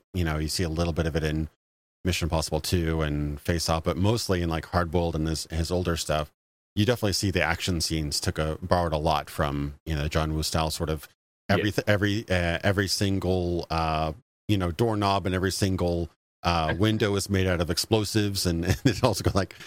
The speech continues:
Speaker 1: goes, like, splattering across the screen and, and glorious, like, sort of a, uh, symphony of violence or whatever. But, uh,
Speaker 2: Yeah.
Speaker 1: yeah, we get some of that.
Speaker 2: Hardboiled's like the, um, Hardboiled's like the poster child for over-the-top action scenes. And, and even, like, A Better Tomorrow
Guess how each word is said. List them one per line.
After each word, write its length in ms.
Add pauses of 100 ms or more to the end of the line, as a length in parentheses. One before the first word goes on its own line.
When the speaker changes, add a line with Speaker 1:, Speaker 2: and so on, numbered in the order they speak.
(140)
Speaker 1:
goes, 220
like, 160
splattering 520
across 260
the 80
screen 460
and, 360
and 200
glorious, 500
like, 160
sort 160
of 100
a, 180 (340)
uh, 320 (260)
symphony 400
of 120
violence 480
or 80
whatever. 440 (280)
But, 240
uh, 420
Speaker 2:
Yeah. 160
Speaker 1:
yeah, 240
we 100
get 140
some 160
of 60
that. 100
Speaker 2:
Hardboiled's 220
like 180
the, 140
um, 380 (100)
Hardboiled's 320
like 120
the 60
poster 460
child 480
for 560
over-the-top 540
action 320
scenes. 280
And, 180
and 140
even, 160
like, 160
A 60
Better 180
Tomorrow 560